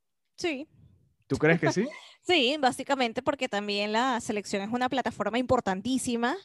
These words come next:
Speaker 2: Ujú.
Speaker 1: y ha tenido un papel importante, como lo hablamos en otro episodio, rompió el récord de Ansu Fati como el jugador más joven en
Speaker 2: Ujú.
Speaker 1: anotar, eh, el tiempo de la selección es oro,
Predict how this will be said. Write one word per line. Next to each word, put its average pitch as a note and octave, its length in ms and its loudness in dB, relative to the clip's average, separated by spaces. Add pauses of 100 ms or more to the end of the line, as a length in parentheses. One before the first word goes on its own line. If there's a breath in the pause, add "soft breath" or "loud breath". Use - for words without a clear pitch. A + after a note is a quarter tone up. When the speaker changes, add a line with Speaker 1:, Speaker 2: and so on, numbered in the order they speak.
(100)
Speaker 2:
Ujú. G#2 280 -4
Speaker 1:
y A3 200 -2
ha G#3 80 2
tenido A3+ 480 6
un A3+ 180 2
papel A3+ 300 0
importante, A#3+ 640 0
como A3 180 -2
lo F#3+ 80 -2
hablamos G3+ 280 -2
en G#3+ 160 -6
otro - 180 -4
episodio, B3 680 6
rompió G3+ 380 2
el G#3+ 80 4
récord A3 460 0
de F#3+ 100 -2
Ansu F#3+ 180 -8
Fati B3 400 2
como G#3 200 -8
el F#3 40 -6
jugador G3 420 2
más G3 120 -6
joven G#3 280 2
en G3 120 -6
Speaker 2:
Ujú. - 0 -
Speaker 1:
anotar, B3+ 760 4 (360 loud breath)
eh, G3 600 -2
el A#3 140 4
tiempo A#3 300 0
de B3+ 60 2
la G#3 100 0
selección A3+ 480 -4
es - 240 -10
oro, C4 420 2